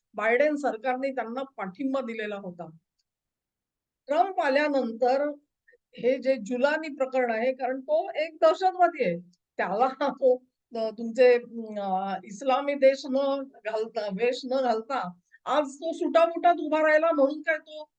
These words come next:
मोठा मॉडर्न माणूस झाला का? तर तसं झालेलं नसतं. पण लक्षात घ्या, ट्रम्प यांना त्याच्याशी शेकहँड करावा लागला. सौदी अरेबिया, ज्याच्याशी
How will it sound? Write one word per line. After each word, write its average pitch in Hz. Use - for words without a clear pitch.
मोठा 247
मॉडर्न 269
माणूस 269
झाला 254
का? 277
तर 370
तसं 349
झालेलं 339
नसतं. 233
पण 262
लक्षात 226
घ्या, 254
ट्रम्प 262
यांना 247
त्याच्याशी 247
शेकहँड 240
करावा 208
लागला. 170
सौदी 294
अरेबिया, 269
ज्याच्याशी 277